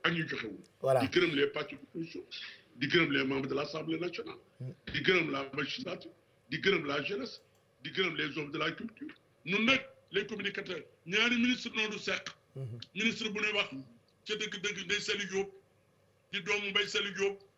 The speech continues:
Speaker 1: mu Makhtar Diop, mi xam ne jiite na Cheikh Seydi El Hadji Malick, moo du seq. Di def ci ñun lu rëy a rëy. Ak
Speaker 2: Macha
Speaker 1: kan?
Speaker 2: Allah.
Speaker 1: Ak le ministre de la culture.
Speaker 2: Mhm. Ablaye
Speaker 1: Ñoom
Speaker 2: Diop.
Speaker 1: ñëpp ku ci nekk.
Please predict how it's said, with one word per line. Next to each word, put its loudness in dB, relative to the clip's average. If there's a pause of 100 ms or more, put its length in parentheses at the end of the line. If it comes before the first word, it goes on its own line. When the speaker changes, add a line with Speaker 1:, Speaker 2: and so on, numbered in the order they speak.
(220)
Speaker 1:
mu -4
Makhtar 0
Diop, -4 (520)
mi -6
xam -2
ne -4
jiite -8
na 0
Cheikh -8
Seydi -10
El -10
Hadji -6
Malick, -6 (380)
moo -6
du -4
seq. 0 (680)
Di -4
def 0
ci -8
ñun -4 (180)
lu -8
rëy 2
a 4
rëy. -10 (220)
Ak 6
Speaker 2:
Macha 6
Speaker 1:
kan? 0
Speaker 2:
Allah. -16 (260)
Speaker 1:
Ak 0
le 2
ministre -2
de 0
la 2
culture. -10 (300)
Speaker 2:
Mhm. -8 (140)
Ablaye -6
Speaker 1:
Ñoom 0
Speaker 2:
Diop. -2
Speaker 1:
ñëpp 2 (500)
ku -2
ci -2
nekk. 0